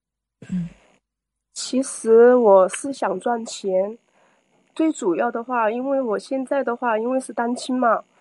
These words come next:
Speaker 2: 然后一个人的话，
Speaker 1: 嗯。
Speaker 2: 抚养小孩，然后需要很多的钱。
Speaker 1: 嗯。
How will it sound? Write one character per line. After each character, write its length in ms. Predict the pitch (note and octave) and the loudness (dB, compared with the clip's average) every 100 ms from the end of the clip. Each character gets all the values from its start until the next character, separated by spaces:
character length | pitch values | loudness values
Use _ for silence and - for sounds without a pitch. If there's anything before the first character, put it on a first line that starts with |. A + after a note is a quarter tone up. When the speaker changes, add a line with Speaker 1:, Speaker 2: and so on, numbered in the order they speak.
| _ _ | _ _
Speaker 2:
然 120 | G3 | -4
后 180 | B3+ B3+ | 0 0
一 140 | G#3+ B3 | -2 -4
个 120 | D4+ | -2
人 180 | B3 A3 | -2 -2
的 80 | |
话， 220 | A#3+ A#3 G#3+ | -4 -4 -6
Speaker 1:
嗯。 20 | |
Speaker 2:
抚 180 | - A3 | -6 -6
养 160 | A#3 | -4
小 220 | B3 G3+ | -6 -8
孩， 400 | F#3+ F#3+ F#3+ G3+ A3 _ _ | -10 -8 -6 -4 -6 _ _
然 100 | G#3+ | -4
后 100 | B3+ | 0
需 220 | B3 - C#4 | -2 2 4
要 120 | C4+ | 4
很 220 | A#3+ G3 | 2 -2
多 120 | G3+ | -2
的 120 | A3+ | -6
钱。 540 | A3+ - G#3+ F#3 F#3 G#3 - _ _ _ _ _ _ _ _ _ _ _ _ _ _ _ _ _ | -8 -8 -4 -2 -2 -4 -14 _ _ _ _ _ _ _ _ _ _ _ _ _ _ _ _ _
Speaker 1:
嗯。 240 | G3 F#3 | -16 -16